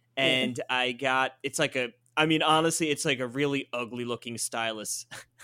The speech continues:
Speaker 1: Oh, yeah,
Speaker 2: But it's like
Speaker 1: people were, um, people were complaining about, like, the pre-order bonuses of Pokemon nowadays are just digital stuff that you can get at the start
Speaker 2: Yeah.
Speaker 1: of the game, you're right? And, like, and then there's a picture of, like, those
Speaker 2: Pokemon
Speaker 1: styluses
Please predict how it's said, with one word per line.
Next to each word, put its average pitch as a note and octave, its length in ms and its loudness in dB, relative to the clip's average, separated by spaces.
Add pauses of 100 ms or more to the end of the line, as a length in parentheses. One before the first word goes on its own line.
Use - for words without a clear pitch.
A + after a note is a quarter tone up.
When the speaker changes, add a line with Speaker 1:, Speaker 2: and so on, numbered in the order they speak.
(540)
Speaker 1:
Oh, F#3+ 80 -2
yeah, F#3+ 120 4
Speaker 2:
But E3 120 10
it's C#3+ 140 2
like D#3 120 4
Speaker 1:
people G#3+ 120 6
were, G#3 180 8
um, F#3+ 420 4 (720)
people G#3 120 4
were F#3 100 -2
complaining F#3+ 340 -2
about, F3+ 220 0
like, E3+ 160 -2
the E3+ 80 -8
pre-order F#3 280 -2
bonuses F3 440 -2
of - 80 -14
Pokemon F3+ 340 -4
nowadays F3 380 -2
are E3 40 -18
just F3 200 -10
digital F3 340 -6
stuff - 340 -6
that - 80 -4
you E3+ 80 -4
can E3+ 160 -4
get E3 240 -8 (600)
at E3+ 120 -2
the - 60 -10
start B2+ 100 -2
Speaker 2:
Yeah. B2+ 160 0
Speaker 1:
of E3 80 -8
the D3 60 -10
game, E3+ 260 -4
you're E3+ 180 -2
right? G3+ 180 0 (400)
And, F3 160 0
like, E3+ 300 -4
and F#3 120 0
then F3+ 100 4
there's F3 140 -2
a - 40 -8
picture - 280 0
of, E3+ 60 0
like, F3 200 0
those F3 180 -2
Speaker 2:
Pokemon - 20 -2
Speaker 1:
styluses F3+ 380 4